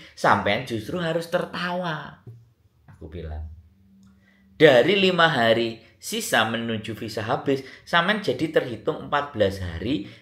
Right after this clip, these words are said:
dari lima hari sebelum sampean visa habis. Berarti sampean itu dari lima hari visa habis itu masih ada tiga belas hari atau dua belas hari berikutnya untuk cari majikan. Nggak perlu khawatir.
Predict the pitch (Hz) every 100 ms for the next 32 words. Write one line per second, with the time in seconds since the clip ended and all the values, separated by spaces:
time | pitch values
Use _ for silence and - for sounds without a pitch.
0 | _ 117 98 104 135 131 123 120 92 101
1 | 135 - - 92 110 113 110 110 113 110
2 | 110 117 - 123 - - - - 123 101
3 | 95 185 185 143 165 160 147 208 208 214
4 | 196 127 123 123 123 117 104 95 107 98
5 | - - - 127 123 117 - 90 135 160
6 | 196 170 156 139 - 104 - 143 95 92
7 | 101 92 90 90 85 87 85 98 92 95
8 | 98 90 80 87 82 85 87 85 87 98
9 | 120 - 90 87 90 - _ _ _ _
10 | _ _ _ _ - 104 101 104 107 101
11 | 98 101 - 127 110 101 98 - - 196
12 | 214 196 196 196 202 - 127 110